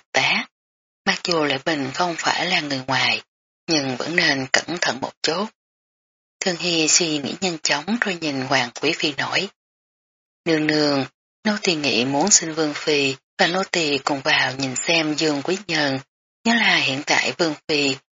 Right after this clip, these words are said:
vẫn đang trong tình huống bị hiểm nghi, chỉ sợ Dương Quý Nhân nhìn thấy tâm tình sẽ kích động. Nô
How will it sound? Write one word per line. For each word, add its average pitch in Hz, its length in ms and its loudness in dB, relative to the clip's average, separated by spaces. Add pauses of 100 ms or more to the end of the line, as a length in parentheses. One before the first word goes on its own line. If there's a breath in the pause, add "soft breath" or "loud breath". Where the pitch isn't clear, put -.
(120)
vẫn 180 200 4
đang 170 300 4
trong 151 280 0
tình 131 180 0
huống 156 300 -4
bị 151 120 0
hiểm 147 280 -2
nghi, 135 320 0 (400)
chỉ 233 120 6
sợ 147 380 4
Dương 160 220 -4
Quý 196 140 -4
Nhân 160 340 -2
nhìn 127 200 -6
thấy 151 320 0
tâm 156 260 0
tình 135 140 -2 (100)
sẽ - 240 2
kích - 160 -2
động. - 260 0 (680)
Nô 214 100 2